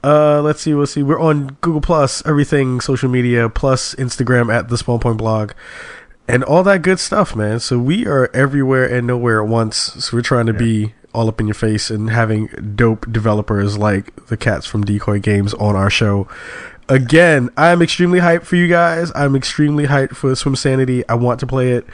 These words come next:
Speaker 1: We're, we're gonna do a review at some point, whenever, whenever it comes out, at some point, whenever we get a chance to touch it, uh, 'cause I'm sure it's going to come out in some form or fashion. So we are really excited for you guys to be able to put that out into the world and share it with
Speaker 2: Yeah.
Speaker 1: everybody.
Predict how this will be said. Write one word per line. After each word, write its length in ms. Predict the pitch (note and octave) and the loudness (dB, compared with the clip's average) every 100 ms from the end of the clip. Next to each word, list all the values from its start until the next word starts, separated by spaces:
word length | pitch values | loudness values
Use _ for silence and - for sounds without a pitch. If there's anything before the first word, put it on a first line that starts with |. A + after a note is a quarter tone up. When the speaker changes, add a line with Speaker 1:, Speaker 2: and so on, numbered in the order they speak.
| - - - | -14 -12 -2
Speaker 1:
We're, 120 | C3 | 0
we're 320 | C#3+ C#3+ D#3 | 2 2 2
gonna 180 | D3 E3 | 4 4
do 100 | D#3 | 4
a 60 | D3+ | 4
review 560 | D3+ C#3 D3+ D3+ D3 - - - - - | 2 2 2 2 0 -4 -14 -18 -20 -8
at 140 | - B2+ | -6 -2
some 260 | - F#3+ | 2 2
point, 320 | G#3+ A3+ A3+ F#3+ | 4 2 2 2
whenever, 340 | G3 G3+ G3 | 0 2 0
whenever 320 | F3 F3 F3 | 0 2 2
it 40 | F3 | 0
comes 220 | F#3 E3+ | 0 2
out, 300 | F3+ F3+ - | 2 2 0
at 140 | F3 | -4
some 360 | - F3 E3+ E3 | 0 0 0 -4
point, 340 | - F#3 F3+ D3+ | -4 0 0 2
whenever 460 | D#3+ D#3+ D#3 E3 | -2 0 0 2
we 140 | D#3 D#3+ | 2 2
get 140 | D#3 | 0
a 60 | D#3 | -2
chance 260 | C#3+ D#3 - | 0 -2 -2
to 60 | |
touch 240 | - E3 - | -4 -2 0
it, 240 | D3 - - - - - - | -2 -4 -20 -20 -20 -20 -6
uh, 180 | C3+ C3+ | 2 2
'cause 160 | C3 C3+ | 2 2
I'm 80 | |
sure 260 | C3+ - D3+ | 2 4 2
it's 120 | D3 | 2
going 140 | - C#3+ | 0 0
to 60 | |
come 220 | C3+ C#3 | 0 0
out 320 | C3 B2+ A#2+ - | 2 2 0 -4
in 180 | B2+ B2 | -4 -4
some 240 | - B2+ A#2+ | -2 -2 0
form 240 | - A#2+ | 0 -2
or 60 | G2+ | -2
fashion. 420 | - A#2+ A#2 A2+ | -2 0 2 0
So 140 | A2 G#2+ | -2 0
we 140 | B2 | 0
are 100 | A#2 | 2
really 260 | G#2+ A#2 A2 | 0 0 -2
excited 360 | G#2+ A2 G#2+ | -2 -2 -2
for 100 | G#2 G#2+ | -4 -4
you 80 | |
guys 200 | G#2+ G#2+ | -2 -2
to 60 | G#2 | -2
be 80 | G#2 | -2
able 120 | G2+ | -2
to 80 | G2+ | -4
put 200 | G2+ - | -4 -4
that 140 | G#2+ G#2 | 0 0
out 140 | G2+ | 0
into 160 | F#2+ - | -2 -6
the 60 | |
world 340 | F#2 G2+ G2+ F#2 | -2 0 0 0
and 100 | F#2+ | -4
share 240 | - A2 | -2 0
it 100 | G2 | -2
with 80 | F#2+ | -2
Speaker 2:
Yeah. 60 | F2 | -4
Speaker 1:
everybody. 440 | G2+ G2 F#2+ F#2+ | -2 -2 -2 -2